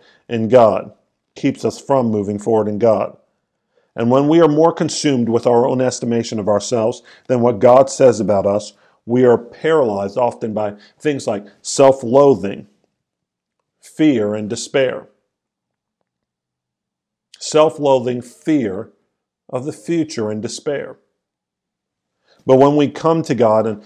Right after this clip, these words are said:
we allow Jesus to speak to us just as he spoke to the paralytic, we see that not only can we be forgiven, but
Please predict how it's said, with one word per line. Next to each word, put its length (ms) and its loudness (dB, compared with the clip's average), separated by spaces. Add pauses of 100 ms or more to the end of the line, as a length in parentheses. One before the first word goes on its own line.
(140)
we 140 -4
allow 340 2
Jesus 500 -6
to 80 -10
speak 400 -4
to 160 -2
us 140 -2
just 480 -2
as 240 -8 (200)
he 160 -8
spoke 540 -2
to 80 -6
the 100 -8
paralytic, 880 2 (2500)
we 160 -4
see 300 -2
that 200 -4
not 160 -6
only 220 -4
can 140 -10
we 100 -6
be 160 -6
forgiven, 560 -4
but 260 -8